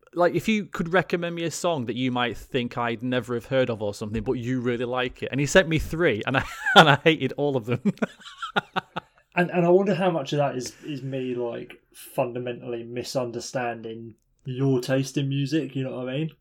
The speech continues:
Speaker 2: 'Cause I, I always hate having, uh, that question of, "Oh, can you recommend me a song?" 'Cause it's like, well, I d-, I don't know exact-, I like what I like.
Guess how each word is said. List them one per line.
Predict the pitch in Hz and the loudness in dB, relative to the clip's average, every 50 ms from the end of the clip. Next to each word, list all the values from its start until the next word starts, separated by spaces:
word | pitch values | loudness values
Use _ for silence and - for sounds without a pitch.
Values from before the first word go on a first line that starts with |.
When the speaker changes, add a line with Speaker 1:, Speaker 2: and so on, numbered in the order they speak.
| _ _ _ _ - _ | _ _ _ _ -20 _
Speaker 2:
'Cause | - - | -4 0
I, | 202 | 0
I | 202 196 175 151 | 2 2 4 6
always | 185 185 190 185 180 | 6 6 6 4 2
hate | 185 185 175 156 - - - | 4 4 2 2 2 -2 -8
having, | - - - 123 123 110 117 113 113 - - _ _ _ _ _ _ _ _ _ _ _ | -14 -16 -12 -12 -12 -12 -12 -14 -18 -20 -20 _ _ _ _ _ _ _ _ _ _ _
uh, | - - - - - - 185 160 - 147 | -20 -20 -20 -20 -20 -20 -20 -20 -14 -8
that | 131 147 123 - | -6 -6 -6 -4
question | - 135 131 - - 147 127 | -4 -4 -4 -4 -2 -4 -2
of, | 120 | 0
"Oh, | 160 147 139 | 0 0 0
can | - 170 175 | 0 0 0
you | 180 | 0
recommend | 175 180 180 - 175 180 170 165 | 0 -2 -2 -2 -2 -2 -2 0
me | 165 170 | -2 -2
a | 165 | -2
song?" | - - 190 175 - - - 131 - _ _ _ _ _ _ _ _ | -2 0 0 0 0 -2 -6 -16 -20 _ _ _ _ _ _ _ _
'Cause | - | -8
it's | 139 147 | -6 -4
like, | 151 147 | -4 -2
well, | 165 170 165 175 | -2 -2 -2 -2
I | 170 | -2
d-, | - 143 | -2 -4
I | 151 165 | -4 -2
don't | 175 175 160 | -2 -2 -2
know | 156 156 | -2 -2
exact-, | 151 139 135 139 156 - - - - | -4 -4 -4 -4 -6 -6 -6 -6 -4
I | 151 165 170 | 0 2 2
like | 160 156 151 131 135 156 | 4 2 2 0 -2 -4
what | 135 131 139 143 143 | -2 0 0 0 0
I | 135 | 0
like. | 123 - - 107 131 123 117 - - - | -2 -4 -6 -6 -6 -6 -6 -8 -10 -14